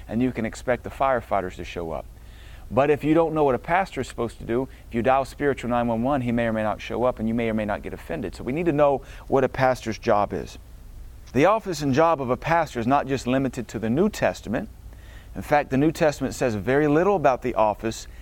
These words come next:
and responsibilities of the pastor. In fact, only eighteen verses directly refer to pastors or shepherds in the New Testament. The book of Jeremiah alone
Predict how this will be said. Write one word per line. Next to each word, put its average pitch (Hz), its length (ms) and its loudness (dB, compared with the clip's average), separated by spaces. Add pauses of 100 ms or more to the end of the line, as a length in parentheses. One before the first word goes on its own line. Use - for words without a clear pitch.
(160)
and 101 160 0
responsibilities 110 1000 0
of 95 120 -4
the 107 80 -4
pastor. 147 500 -2
In 82 100 -6
fact, 110 300 2 (320)
only 120 380 2
eighteen 117 480 0
verses 107 480 0
directly 107 460 -2
refer 98 320 -2
to 101 180 -8
pastors 113 580 -2 (320)
or 95 100 -6
shepherds 117 460 -2
in 101 100 -2
the 98 60 -6
New 90 140 -6
Testament. 95 480 -6 (320)
The 98 80 -8
book 113 240 -2
of 107 80 -4
Jeremiah 120 640 2
alone 113 640 0